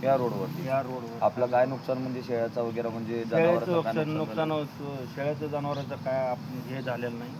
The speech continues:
Speaker 1: हां.
Speaker 2: फक्त आपलं घरचं पूर्ण नुकसान झालेलं आहे आणि इकडचं बाकीचं तर जनावरांचं जे चारा, चारा, पाणी, कुट्टी, मशनी होते ते तर सगळं पाण्यात गेलेलं आहे.
Speaker 1: हां.
Speaker 2: हम्म.
Speaker 1: तर आपण, अ, बघू शकता,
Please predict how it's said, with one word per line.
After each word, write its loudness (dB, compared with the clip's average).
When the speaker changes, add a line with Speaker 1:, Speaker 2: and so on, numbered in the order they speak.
Speaker 1:
हां. -4
Speaker 2:
फक्त -4
आपलं -4
घरचं -2
पूर्ण -4
नुकसान -6
झालेलं -4
आहे -6
आणि -4
इकडचं -6
बाकीचं -4
तर -4
जनावरांचं -6
जे -6
चारा, -6
चारा, -2
पाणी, -6
कुट्टी, -6
मशनी -4
होते -2
ते -6
तर -6
सगळं -4
पाण्यात -2
गेलेलं -6
आहे. -10
Speaker 1:
हां. -4
Speaker 2:
हम्म. -12
Speaker 1:
तर 4
आपण, 0
अ, 2
बघू -2
शकता, 4